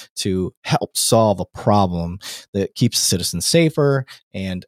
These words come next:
it's another justification to tell your citizens, like, "Look, we ain't out here just running everybody's license plates or whatever. We're not big brothering you. We're actually trying to keep everybody safe. And here's the proof. Um, we, we just discovered this issue, and we're working on,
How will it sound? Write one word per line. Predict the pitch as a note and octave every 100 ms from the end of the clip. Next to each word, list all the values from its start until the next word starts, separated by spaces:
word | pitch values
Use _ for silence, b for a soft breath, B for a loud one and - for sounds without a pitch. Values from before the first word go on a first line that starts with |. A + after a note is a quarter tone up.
| -
it's | -
another | D3 D3+ D#3
justification | D3+ C#3 A#2+ A#2 B2+ C3+ A2 G#2
to | -
tell | - A#2+
your | G2+
citizens, | - B2 - G2+
like, | A#2
"Look, | D3 -
we | B2+ C#3
ain't | C3+ C#3
out | C3+ A#2+
here | A#2+
just | A2 A2 -
running | F#2+ A2+ B2 A#2+
everybody's | A2+ G#2 G2 F#2+ A#2+
license | G#3+ F#3+ F3 E3
plates | - C#3 C#3
or | C3+
whatever. | C3 B2+ B2
We're | A#2
not | C#3+ A2+
big | B2 A2+
brothering | D3 D#3 A#2+ A2
you. | G2+ G#2 A2 B B B
We're | A2+
actually | B2 - B2
trying | A#2+ A2
to | G2
keep | - A2+ G#2+
everybody | G2+ F#2 F#2
safe. | - C#3+ C#3
And | - G2 A2+
here's | G#2 D#3+
the | E3+
proof. | D#3+ G3+ - _ _ -
Um, | G#2+ G#2 F#2+ A2 -
we, | A2+ A2
we | A2+
just | B2 -
discovered | B2 - C3 C3
this | A#2+ D3
issue, | D3+ D#3
and | D3+ A2
we're |
working | A2+ B2+ C3+ C3
on, | A#2+ A2